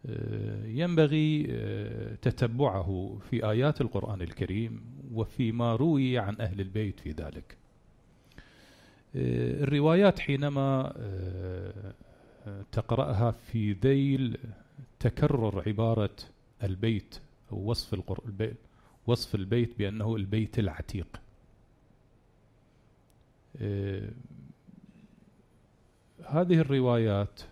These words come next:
حينما تبدأ بالحديث عن، آه، البيت، ترجع تاريخه إلى عالم العرش، لكن قبل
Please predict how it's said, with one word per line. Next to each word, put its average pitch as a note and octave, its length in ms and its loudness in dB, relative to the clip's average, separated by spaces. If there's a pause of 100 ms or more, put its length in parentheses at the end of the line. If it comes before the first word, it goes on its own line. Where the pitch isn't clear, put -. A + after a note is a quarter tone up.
(1500)
حينما C3+ 420 0
تبدأ C3+ 600 2
بالحديث A#2 920 0
عن، G2 460 -8
آه، F2+ 420 -6 (400)
البيت، G2+ 460 0 (2000)
ترجع D#3 500 4
تاريخه D#3 1300 2
إلى B2+ 200 4
عالم D3+ 840 2
العرش، G#2+ 800 2 (1300)
لكن A#2+ 360 0
قبل D3 760 4